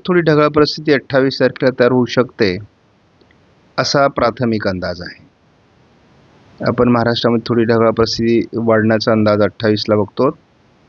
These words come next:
पुढे मार्च सुरू होतो. बंगालच्या उपसागराच्या किनारपट्टी भागात ढगाळ परिस्थिती सुरू होते,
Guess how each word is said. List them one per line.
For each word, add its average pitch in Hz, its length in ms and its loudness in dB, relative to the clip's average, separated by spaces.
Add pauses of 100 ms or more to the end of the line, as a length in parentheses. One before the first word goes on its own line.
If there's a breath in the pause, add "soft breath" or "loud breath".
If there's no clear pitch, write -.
(1160)
पुढे 165 380 4 (280)
मार्च 147 580 2
सुरू 127 300 -2
होतो. 107 320 -2 (760)
बंगालच्या 127 440 2
उपसागराच्या 117 560 0
किनारपट्टी 113 580 0
भागात 110 300 0
ढगाळ 110 380 0
परिस्थिती 110 520 -2
सुरू 151 180 4
होते, 110 280 2